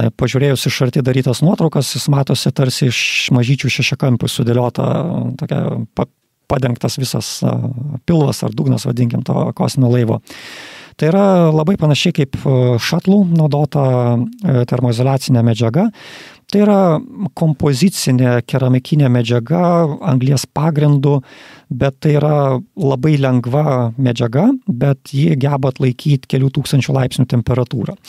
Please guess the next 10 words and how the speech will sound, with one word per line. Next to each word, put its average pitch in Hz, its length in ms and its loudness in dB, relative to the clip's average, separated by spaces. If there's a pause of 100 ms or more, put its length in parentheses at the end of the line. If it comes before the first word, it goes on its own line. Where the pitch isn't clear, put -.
(360)
Būtent 160 420 2
šito 147 260 0
skydo 147 460 0 (540)
reikia 147 540 0 (360)
grįžtant 127 840 -2
erdvėlaiviams 147 760 2
į 139 140 2
Žemę. 113 340 0 (500)
Tai - 160 -4
yra 151 160 2